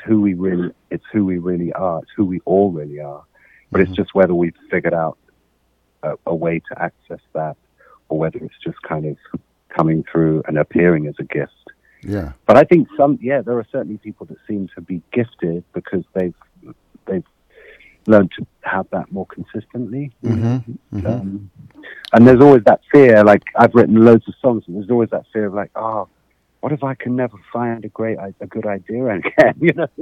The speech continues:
Speaker 2: <laughs> Right. Yeah, for sure.
Speaker 1: So it's like, "Oh, well, I, I, I'm, maybe that's all right." 'Cause, and you see that a lot. You see people that, it, it's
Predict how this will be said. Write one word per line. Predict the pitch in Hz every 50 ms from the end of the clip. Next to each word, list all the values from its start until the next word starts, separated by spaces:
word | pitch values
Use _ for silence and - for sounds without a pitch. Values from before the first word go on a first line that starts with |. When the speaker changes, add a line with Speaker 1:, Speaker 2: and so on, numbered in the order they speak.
| - - _ -
Speaker 2:
<laughs> | 151 123 - - 196 190 - - 170 139
Right. | 117 110 117 135 - - 139 143 - 135 -
Yeah, | 143 139 120
for | 117 - - - 160 147
sure. | 135 - - - - 104 92 - - - - - -
Speaker 1:
So | 131 135 139 139
it's | 135 117
like, | 139 139 135 131 - _ _ _ _ - 147 147 -
"Oh, | - 135 147 147 139
well, | 127 131 135
I, | 135 131 - -
I, | 127 139 - - _ - -
I'm, | 113 123 - - _ _ _ _ _ _
maybe | - 135 135 139 131 139 127
that's | 113 107 - - _ -
all | 131 139
right." | 139 123 -
'Cause, | - - 117
and | - - 139 135
you | 139 151 147 - _ -
see | 156 170
that | 165 160 147 139
a | 147
lot. | 147 147 151 208 220 - -
You | 101 113 110 - _ -
see | 131 135 127
people | _ - 127 117 - 113 110
that, | - 104 101 95 - _ _ _ _ _ _ _ _ _ _ _ _ _ _ _ _ _ _ _ _ _
it, | - 87 - -
it's | - 85 - - - 117 -